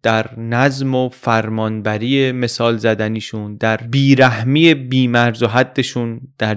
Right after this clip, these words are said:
جنگ و بعد از اون طرف در رواداری و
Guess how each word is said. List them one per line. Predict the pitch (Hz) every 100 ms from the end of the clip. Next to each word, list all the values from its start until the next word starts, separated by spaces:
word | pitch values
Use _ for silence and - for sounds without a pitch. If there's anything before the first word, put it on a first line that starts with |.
| 104
جنگ | 123 127 120 107 - _ _ _ _ _ -
و |
بعد | 123 139 160
از | 143
اون | 147 160
طرف | 170 170 - -
در | 120 117 127 190 -
رواداری | 131 127 120 123 117 120 117 120 160 160
و | 147 147 147